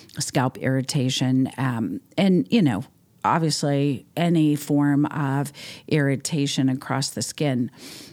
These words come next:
And so, yes, Natalia, you are exactly right. We do break this down in a, a simple five-step optimal scalp care program.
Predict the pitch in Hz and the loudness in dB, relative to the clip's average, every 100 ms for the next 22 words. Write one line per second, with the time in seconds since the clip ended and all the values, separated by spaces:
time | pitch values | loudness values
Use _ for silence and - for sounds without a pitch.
0 | - - 196 - 185 175 165 - 180 - | -4 2 2 4 4 4 2 2 0 2
1 | - - - 170 165 175 165 165 160 160 | -2 -6 -4 0 2 2 2 2 2 2
2 | 160 147 151 147 151 131 139 131 - 165 | 0 0 -2 0 -2 0 0 -2 -4 -4
3 | 165 147 156 170 156 156 143 147 143 139 | -4 -2 0 0 2 0 0 -2 -2 0
4 | 135 143 135 127 123 - 151 170 156 139 | 2 4 2 0 -4 -6 -4 -2 0 -2
5 | 135 - 139 147 139 - - 147 131 - | -2 -2 -2 -2 -4 -6 -4 0 0 -4
6 | - 143 135 - 143 127 127 139 - _ | -4 -2 -2 0 2 2 0 -2 -8 _
7 | - _ - - _ - - 151 135 - | -20 _ -20 -20 _ -10 -2 0 0 -4
8 | - 139 127 - 127 131 131 120 113 | -4 -2 -2 -2 -2 0 0 0 -2